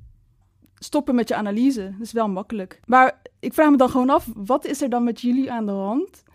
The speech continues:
Jullie, de samenleving, dat jullie niet gewoon al twintig jaar lang geen enkel moment even de tijd nemen om te begrijpen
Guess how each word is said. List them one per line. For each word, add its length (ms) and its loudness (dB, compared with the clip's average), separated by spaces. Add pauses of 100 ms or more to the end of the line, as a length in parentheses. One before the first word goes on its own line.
(600)
Jullie, 380 4
de 100 0
samenleving, 800 4
dat 140 0
jullie 180 0
niet 380 4 (360)
gewoon 440 0
al 160 2
twintig 400 2
jaar 240 -2
lang 380 -2
geen 240 -6
enkel 280 2
moment 400 4
even 280 0
de 80 -4 (100)
tijd 300 2
nemen 420 2
om 140 -2
te 180 -10
begrijpen 640 -2